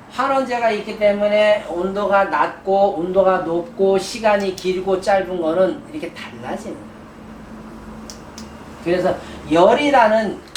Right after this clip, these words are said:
열이라는 양에 의해서, 연화의 양에 의해서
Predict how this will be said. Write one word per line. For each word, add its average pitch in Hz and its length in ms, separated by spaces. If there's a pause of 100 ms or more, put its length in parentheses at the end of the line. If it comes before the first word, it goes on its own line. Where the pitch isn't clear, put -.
(320)
열이라는 233 800
양에 180 400
의해서, 165 760 (420)
연화의 220 580
양에 180 280
의해서 165 680